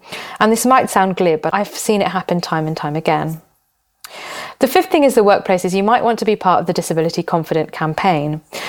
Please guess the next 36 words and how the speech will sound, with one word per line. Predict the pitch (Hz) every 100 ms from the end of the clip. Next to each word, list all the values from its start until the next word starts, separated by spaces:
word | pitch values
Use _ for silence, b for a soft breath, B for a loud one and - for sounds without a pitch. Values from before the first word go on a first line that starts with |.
| B B
Disability | 285 311 349 359 339
Confident | - 208 175 170 151
replaced | 180 185 175 -
Two | -
Ticks, | 185 - - - -
and | 208
it's | - -
a |
scheme | 208 - 247 277
that | 254 -
is |
designed | 190 196 180 165 165
to |
help | 165 175
employers | 180 175 - 196 196 -
recruit, | 208 233 247 277 277
retain, | 214 220 - 165 165
and | - 180
develop | 170 185 180
disabled | - - 220 240 240
people | 180 165 147 156 B B B B
and | 190
people | 180 240 240
with | 214
health | - 185
conditions | - 170 160 - 156 156
for | - 190
their | 170
skills | - - 185 180
and | 175
talents. | - 147 131 - - B B B
And | 196 190
they're | 190
three | - 220 214
different | 208 - -
levels: | 170 147 127 160 -